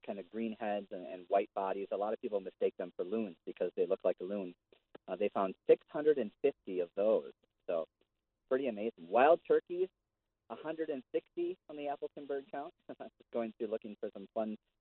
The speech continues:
numbers. Uh, herring gulls. Herring gulls, three thousand twenty-eight. Mourning doves, seven hundred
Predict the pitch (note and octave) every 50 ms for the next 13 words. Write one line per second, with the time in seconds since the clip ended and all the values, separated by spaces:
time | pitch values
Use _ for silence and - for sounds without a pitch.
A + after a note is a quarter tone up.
0 | _ - G2 G2+ G#2 G2 F2 F2 _ _ _ _ _ _ - A2+ A2+ A#2 A2 _
1 | E3 F3 G#3 A#3 A3+ G#3 F3+ C3+ A#2+ G#2+ G2 F2+ F2 - _ _ _ _ _ _
2 | _ _ _ _ _ _ _ E3 F3 F#3+ F#3+ F#3 E3+ E3 D#3+ D#3 D3+ _ _ _
3 | D3 D#3+ F3 G3+ G#3+ _ - D#3 D3 D3+ D3+ D#3+ D3+ _ D#3+ D3 D3 _ _ _
4 | C#3+ C3 C#3 D3 D3 A#2 G2 A2+ - _ _ _ _ _ _ _ _ _ _ _
5 | _ _ _ _ _ _ _ _ _ A2 A2 C3+ D3 E3+ G3 G3 F#3 D#3+ B2+ B2
6 | A#2 A2 G#2 G#2+ _ _ - C#3+ D#3 F3 F#3 F3 E3+ D#3+ D3+ D#3 D3+